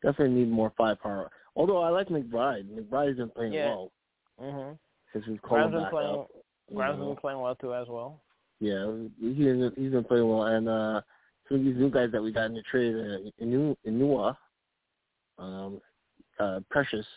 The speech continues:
Speaker 1: Inua,
Speaker 2: Right.
Speaker 1: he's, uh, he's been playing well so far. Um, I mean, he, he just needs to see more minutes, I think.
Speaker 2: Mm-hmm.
Speaker 1: But, uh, from what I've seen, the sample size I've seen of him,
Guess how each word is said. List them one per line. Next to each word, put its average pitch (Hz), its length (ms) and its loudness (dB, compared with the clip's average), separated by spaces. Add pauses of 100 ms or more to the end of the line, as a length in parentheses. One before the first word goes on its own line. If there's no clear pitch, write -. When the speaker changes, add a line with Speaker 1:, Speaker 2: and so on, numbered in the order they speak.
(300)
Speaker 1:
Inua, 107 300 -2
Speaker 2:
Right. 110 100 -2 (380)
Speaker 1:
he's, 156 240 2
uh, 127 180 4 (100)
he's 185 200 -2
been 185 160 4
playing 110 280 0
well 95 240 -6
so 101 160 -6
far. 110 340 -4 (500)
Um, 110 220 0
I 110 60 0
mean, 113 320 -2 (720)
he, 127 460 2 (1200)
he 127 220 -14
just 131 200 2
needs 131 180 2
to 120 120 -8
see 131 80 2
more 113 160 4
minutes, 139 320 2
I 82 160 -6
think. 98 180 -12 (680)
Speaker 2:
Mm-hmm. 123 280 -14
Speaker 1:
But, 98 240 -4
uh, 98 320 -4
from 113 120 -2
what 117 160 6
I've 131 240 4
seen, 117 180 2
the 107 160 -4
sample 127 320 2
size 107 180 0
I've 101 180 -6
seen 107 140 -4
of 104 80 -6
him, 104 220 -4